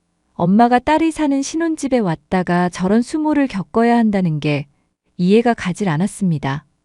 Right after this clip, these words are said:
저도 기분이 좋지 않았는데 친정엄마는 어떤 마음이었을지 참 가슴이 아프더라고요. 결국 그날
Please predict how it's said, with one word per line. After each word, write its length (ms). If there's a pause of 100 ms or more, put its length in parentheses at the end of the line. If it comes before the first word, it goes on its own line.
(320)
저도 340
기분이 400
좋지 320
않았는데 840 (520)
친정엄마는 1120
어떤 380
마음이었을지 1400
참 420
가슴이 460
아프더라고요. 1000 (500)
결국 500
그날 580